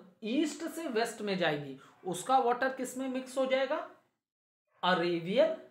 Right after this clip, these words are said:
Sea में चला जाएगा। किस में चला जाएगा, उसका water बेटा Arabian Sea में चला जाएगा, ठीक है।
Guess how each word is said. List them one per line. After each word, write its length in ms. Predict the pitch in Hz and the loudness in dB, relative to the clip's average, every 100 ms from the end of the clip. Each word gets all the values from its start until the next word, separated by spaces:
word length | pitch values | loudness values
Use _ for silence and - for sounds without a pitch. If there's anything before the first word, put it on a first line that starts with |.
| - | -16
Sea 340 | - - 180 170 | -12 -4 -4 -2
में 140 | 147 | -4
चला 240 | 147 143 139 | -6 -10 -10
जाएगा। 280 | 139 135 | -12 -12
किस 280 | 139 165 151 | -12 -12 -8
में 60 | 202 | -8
चला 260 | 202 214 220 | -4 -2 -2
जाएगा, 360 | 226 233 302 - - _ _ | -2 -4 -8 -10 -20 _ _
उसका 260 | 185 185 220 | -12 -6 -2
water 320 | 202 185 220 | 0 0 -2
बेटा 260 | 190 180 262 294 - | -4 -2 -2 -4 -2
Arabian 540 | 170 160 156 185 277 - - _ - - - _ _ _ _ _ _ _ | 0 0 -2 -2 -4 -6 -18 _ -20 -20 -20 _ _ _ _ _ _ _
Sea 240 | - - 220 | -14 -4 0
में 160 | 180 147 | 0 -2
चला 240 | 151 147 | -4 -6
जाएगा, 280 | 147 143 143 | -8 -10 -10
ठीक 260 | 147 214 233 | -10 -6 0
है। 180 | 294 | -2